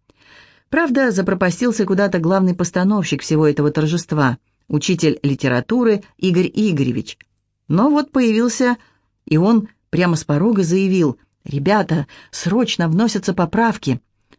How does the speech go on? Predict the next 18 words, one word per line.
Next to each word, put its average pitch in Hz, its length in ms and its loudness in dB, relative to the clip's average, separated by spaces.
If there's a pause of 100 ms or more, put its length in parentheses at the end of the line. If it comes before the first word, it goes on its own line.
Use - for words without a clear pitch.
(320)
Пьесу 180 560 -2
будем 147 340 2
играть 190 300 2
без 156 260 -2
свадьбы 170 380 0
маркиза 156 420 0
Карабаса 294 440 0
и 262 60 2
принцессы. 196 680 0 (480)
Так 214 240 0
что 185 200 0
ты, 254 200 0
королева, 330 460 2
участвуешь 220 560 0
только 226 260 0
в - 80 -6
первом 233 340 2
действии. 160 640 0